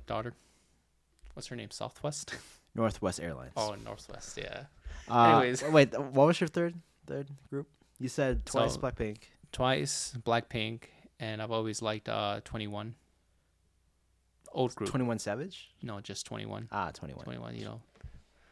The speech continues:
Speaker 2: Never
Speaker 1: The
Speaker 2: heard of them. I've been listening to a lot of itzy, actually,
Speaker 1: Oh,
Speaker 2: recently.
Speaker 1: oh, wait. Yeah, itzy's good, too.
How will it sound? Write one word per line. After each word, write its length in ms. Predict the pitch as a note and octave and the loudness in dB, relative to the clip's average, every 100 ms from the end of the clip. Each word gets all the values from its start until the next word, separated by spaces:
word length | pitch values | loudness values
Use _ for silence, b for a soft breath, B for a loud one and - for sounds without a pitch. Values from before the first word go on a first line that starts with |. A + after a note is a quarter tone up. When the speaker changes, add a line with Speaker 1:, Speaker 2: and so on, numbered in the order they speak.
| b b b b b b - | b b b b b b -10
Speaker 2:
Never 180 | A2+ D3 | -6 -4
Speaker 1:
The 60 | |
Speaker 2:
heard 160 | C#3 C#3+ | -4 -6
of 60 | |
them. 140 | A#2+ F2 | -6 -6
I've 180 | - C3 | -2 2
been 240 | F#3+ G3 | 4 4
listening 280 | D3 C#3 D3 | 2 2 0
to 100 | D3+ | 4
a 20 | |
lot 160 | B2+ A#2 | 4 6
of 120 | F#2+ - | 2 0
itzy, 400 | - - - - - | -6 -6 -10 -12 -12
actually, 340 | - - C#2+ D#2 - - - - | -12 -12 -12 -14 -10 -10 -10 -12
Speaker 1:
Oh, 40 | |
Speaker 2:
recently. 260 | D#2+ - - | -12 -10 -6
Speaker 1:
oh, 260 | C#3 C#3+ A#2+ | -4 -2 -2
wait. 280 | A#2+ A2+ - - - | -2 -4 -8 -16 -10
Yeah, 280 | A#2+ A2+ G#2+ | -8 -6 -8
itzy's 340 | C#3 - A#2 G#2 | -10 -10 -10 -10
good, 220 | A#2+ G#2+ | -10 -10
too. 260 | - A#2+ | -8 -8